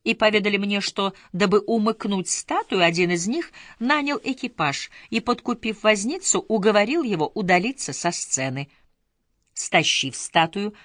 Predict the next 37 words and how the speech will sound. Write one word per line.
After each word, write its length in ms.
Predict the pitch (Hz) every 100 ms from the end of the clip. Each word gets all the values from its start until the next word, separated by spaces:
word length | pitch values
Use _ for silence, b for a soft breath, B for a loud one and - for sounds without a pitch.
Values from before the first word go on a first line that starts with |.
| B
один 300 | - 165 175
из 80 | 190
студентов 500 | - 190 202 208 220
привёз 400 | 220 208 196 -
её 140 | 220
на 140 | 220 233
вашу 300 | 233 - -
улицу. 560 | 320 269 170 - 127 _ _ _ _ _ _ _ _ _ -
Его 220 | 254 285
товарищи 500 | 285 269 269 - 285
вышли 300 | 262 - 254
из 260 | - 247
дома 320 | 233 359 403 349
и 60 |
помогли 360 | 247 269 269 339
статую 420 | - 320 302 294
нарядить. 520 | 262 226 151 127 - - B B B
Я 340 | 180 175 202 214
заранее 500 | 220 240 196 160 151
знал, 360 | 151 156 147 160 b b
что 220 | - 233
примерно 420 | 226 208 208 214
так 300 | 214 311 330
оно 260 | - 185 226
и 120 | 208
было. 400 | 147 147 143 165 B B -
Мне 260 | 302 302
рассказали 540 | 285 277 - 262 269 254
об 120 | 233
этом 180 | 233 226
следы. 480 | - 202 143 120 - b b b
Студенты 840 | - - 277 220 240 220 214 226 220 b b _
вернулись 500 | - 208 220 220 214
в 80 | 190
дом, 280 | 190 240 208
оставив 520 | 190 190 - 196 185 185
своего 420 | 196 190 190